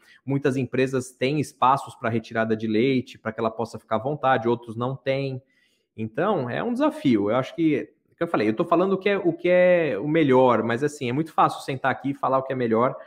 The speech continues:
e a gente sabe que às vezes a mulher tem essas prioridades, a prioridade da carreira, e as empresas também não têm essa visão, eh, acolhedora em relação à família que ela tá constituindo.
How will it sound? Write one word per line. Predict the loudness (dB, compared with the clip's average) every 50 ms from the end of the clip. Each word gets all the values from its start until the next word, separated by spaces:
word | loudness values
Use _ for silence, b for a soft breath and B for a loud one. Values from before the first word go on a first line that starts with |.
| B B B B B B B
e | _ -2 0
a |
gente | 0 0 -4
sabe | -6 -2 0 2 2 2 -2 -2
que | 0 0
às | 0 2
vezes | 0 -2 -2 -2 -2 -2
a | -2 0
mulher | 0 0 0 0 0 -2
tem | -4 -6 -4 -4
essas | -4 -4 -6 -10 -12 -12
prioridades, | _ -4 -2 -2 -2 -2 0 0 0 -2 -2 -4
a | -8 -6
prioridade | -2 -2 -2 0 0 -2 -2 -2
da | -6 -6
carreira, | -6 _ -4 -4 -2 0 -2 -2 0
e | -2 -4
as | -4
empresas | -6 -8 -6 -6 -6 -6 -6 -8
também | -8 -8 -8 -6 -6
não | -6 -8
têm | -6 _ -6 -6 -6 -8 b b b b b b b
essa | -6 -6 -4 -2 -2 0
visão, | 2 2 0 0 0 0 0 0 0 -4 -6 b b b b b
eh, | -4 -2 0 0 2 0
acolhedora | 0 0 2 2 4 4 4 2 2 2 2 4 4 2
em | 2
relação | 0 0 -2 -2 -4 -4 -6 -6 -6
à | -6
família | -4 -4 -4 -4 -2 -2 -4
que | -2 -2
ela | -4 -4
tá | -4 -8
constituindo. | -10 -10 -16 -14 -12 -14 -14 -12 -12 -12 -12 -12 -14 -20 _ _ _